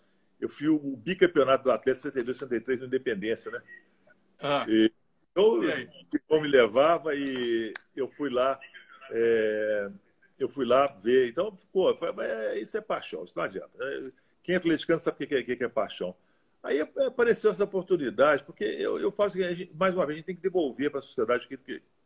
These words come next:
Speaker 1: que a sociedade deu, deu pra gente, né? Então, eu acho que a gente teve a sorte de poder fazer a doação do terreno e outras coisas mais pra Arena, e a Arena começou, então já é a realidade, né?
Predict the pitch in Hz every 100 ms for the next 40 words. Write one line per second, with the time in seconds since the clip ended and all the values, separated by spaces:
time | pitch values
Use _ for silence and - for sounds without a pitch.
0 | _ _ 120 - 110 110 110 113 113 -
1 | 120 123 101 104 101 - 127 _ _ _
2 | _ _ _ _ 185 - 180 196 196 165
3 | 160 - 147 156 139 - - 139 131 -
4 | 139 131 123 120 123 107 113 107 98 -
5 | 110 95 78 78 104 131 131 110 95 -
6 | _ _ _ - 107 113 104 - 110 95
7 | 95 104 92 101 95 135 160 113 196 214
8 | 226 254 240 190 185 123 117 156 180 190
9 | 214 214 202 139 131 139 120 139